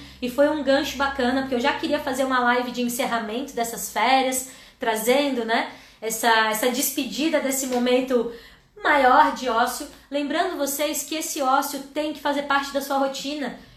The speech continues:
Qual é o dia da semana, qual é o horário no seu dia que você se dá essa oportunidade de fazer nada?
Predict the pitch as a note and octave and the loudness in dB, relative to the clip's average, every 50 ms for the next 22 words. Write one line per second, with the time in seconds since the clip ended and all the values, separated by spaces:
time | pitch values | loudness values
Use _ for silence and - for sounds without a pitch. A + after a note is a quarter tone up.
0 | - - _ - D#4 E4+ F4+ F4+ E4 E4+ F4 E4 B3+ A#3 B3+ D4 E4+ F4 E4+ D#4 | -20 -16 _ 2 4 6 6 6 4 4 2 2 0 -2 -2 2 2 2 2 2
1 | D4 C#4 - C#4+ B3 B3 C4+ C#4+ D4 C#4 B3+ B3 B3+ C#4 C#4 C#4+ D4 D#4+ E4 D#4+ | 0 -2 -2 -2 -2 0 0 0 0 -2 -2 -2 0 2 2 4 4 4 2 2
2 | D4+ C#4 C4 B3+ C4+ D4+ E4+ F4 F4 D#4 C#4 C4+ C4+ - C4+ A#3+ G3 - C#4+ C#4+ | 2 2 2 2 4 4 4 4 4 2 -2 -6 -4 -2 -2 -2 -2 -2 -4 -6
3 | C#4+ C4+ B3+ C4+ C4+ C#4+ C4+ - - E4 E4 - A#3 A#3 A#3+ C#4 - - - - | -6 -6 -8 -6 -4 -4 -4 -4 -6 -8 -10 -4 0 2 2 2 2 -2 -10 -16
4 | - - - B3 B3 A#3+ - B3+ B3 B3 B3 A#3+ - B3 A3+ A3+ A3+ A#3 C4 C#4 | -20 -12 -6 -6 -4 -2 0 0 -2 -2 -4 -8 -8 -8 -6 -2 2 2 2 4
5 | C4+ B3 - - - - _ _ _ - C#4 C#4 - D#4 C#4+ B3+ C#4+ C#4+ C4 A3 | 2 0 -4 -8 -16 -20 _ _ _ -12 -12 -6 -4 -2 -2 0 0 0 0 0
6 | F#3+ F3+ F3 E3+ F3 E3+ E3+ | 0 -2 -4 -6 -8 -14 -16